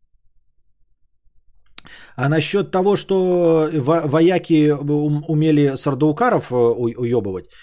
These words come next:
такое, вот величайшие бойцы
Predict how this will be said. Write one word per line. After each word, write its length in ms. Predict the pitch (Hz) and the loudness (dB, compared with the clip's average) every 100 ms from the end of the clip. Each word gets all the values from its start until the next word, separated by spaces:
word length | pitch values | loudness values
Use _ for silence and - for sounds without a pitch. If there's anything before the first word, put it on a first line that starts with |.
| - - - | -20 -18 -6
такое, 400 | 170 285 180 - - - | -2 2 2 0 -10 -6
вот 240 | 175 180 | -6 -4
величайшие 720 | 160 196 165 240 208 - 175 | -6 -4 -4 -2 -2 -4 -6
бойцы 760 | 151 170 180 180 - 277 254 | -4 -2 -4 -6 -6 -6 -8